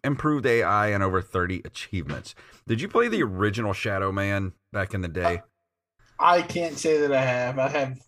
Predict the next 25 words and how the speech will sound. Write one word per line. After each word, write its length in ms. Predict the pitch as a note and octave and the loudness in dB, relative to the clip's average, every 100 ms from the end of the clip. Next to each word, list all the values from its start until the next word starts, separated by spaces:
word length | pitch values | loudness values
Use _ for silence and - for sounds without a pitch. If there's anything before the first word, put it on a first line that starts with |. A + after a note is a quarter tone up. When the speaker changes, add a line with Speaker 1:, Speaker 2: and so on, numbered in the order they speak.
| _ | _
Speaker 2:
no 640 | B2+ B2+ C#3 C#3+ C#3+ C#3 | -6 -2 -2 0 0 0
memory 460 | C3 C3 B2 A#2+ A#2 | 0 -2 -2 -2 -2
of 100 | A2+ | -2
it. 140 | A2+ - _ - | -6 -12 _ -4
Speaker 1:
I 80 | A#2+ | -4
played 380 | - F3 C#3 | 0 2 2
this. 320 | A2+ B2 A2 - | 2 0 0 -6
I 80 | |
can't 260 | G#2+ - B3 | -6 -6 -4
remember 200 | G4+ F#4+ | -2 -2
what 120 | D#3+ | 0
I 60 | G#2+ | -2
played. 220 | - - | -2 -6
I 20 | |
think 180 | - A#3 | -6 -8
I 40 | |
played 220 | F4+ C3+ A#2+ | -4 -2 -2
it 60 | |
for 140 | - A2+ | -2 -4
the 100 | F#2 | -2
Nintendo 500 | F#2 F#2 F#2+ G2+ G#2+ | -2 -2 -2 0 0
sixty-four, 1000 | - G#2+ - F#2 - D2 E2 A2+ B2+ - | -2 -6 -6 -10 -8 -4 0 0 0 -6
if 100 | - | -4
I'm 120 | A2+ | 0
not 260 | B2 - | 0 -2